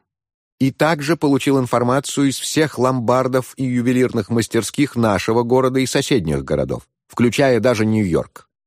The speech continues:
Могу вам предоставить дубликат списка, если хотите. Но вы просто потеряете время, пока будете проверять каждый адрес. Сейчас у всех торговцев ушки на макушке. Все хотят найти эти драгоценности».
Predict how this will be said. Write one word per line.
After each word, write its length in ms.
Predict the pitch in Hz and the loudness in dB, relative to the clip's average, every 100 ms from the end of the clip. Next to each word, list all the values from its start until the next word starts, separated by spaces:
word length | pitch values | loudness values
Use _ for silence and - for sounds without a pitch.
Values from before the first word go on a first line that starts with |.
| _ _ _ _ | _ _ _ _
Могу 340 | 151 202 202 170 | 0 0 2 2
вам 160 | 156 | 2
предоставить 720 | 131 131 127 - 147 139 131 | 0 0 0 0 0 0 0
дубликат 460 | 117 131 139 - 95 | 0 0 0 0 -2
списка, 440 | - - 73 - | -4 -6 -8 -6
если 340 | 71 80 101 87 | -4 -2 -2 -4
хотите. 460 | - 87 - - - _ _ _ _ _ _ | -6 -8 -10 -14 -20 _ _ _ _ _ _
Но 120 | 95 | 0
вы 140 | 120 196 | 2 2
просто 340 | - 190 - | 0 -2 -2
потеряете 520 | 180 160 160 156 151 147 | -4 -2 0 0 0 0
время, 440 | 117 160 139 76 | 2 2 2 -2
пока 260 | 78 78 85 | -4 -4 -2
будете 320 | 92 90 92 | -2 -2 -4
проверять 460 | - 92 92 98 | -2 0 2 0
каждый 360 | - 98 82 85 | 0 -2 0 0
адрес. 500 | 76 65 - - - _ _ _ _ _ _ - | -2 -4 -10 -14 -16 _ _ _ _ _ _ -8
Сейчас 440 | - 104 156 131 | -4 0 0 0
у 60 | 117 | -4
всех 340 | - 147 123 | -2 -2 0
торговцев 800 | - 113 107 139 - - 107 - _ - | 0 0 0 -2 -2 -4 -4 -10 _ -2
ушки 320 | 143 - 135 | -2 0 -2
на 120 | 120 | 0
макушке. 540 | 117 - 143 - 76 - _ _ _ _ _ | 0 0 -4 -4 -8 -8 _ _ _ _ _
Все 400 | - - - 170 | -10 -2 2 2
хотят 440 | - 120 123 110 | 2 0 0 0
найти 440 | 98 98 - 123 - | 0 0 -2 -6 -2
эти 220 | 101 98 | -2 -2
драгоценности». 800 | 87 87 82 - 71 64 - - | -2 -2 -2 -2 -4 -6 -12 -16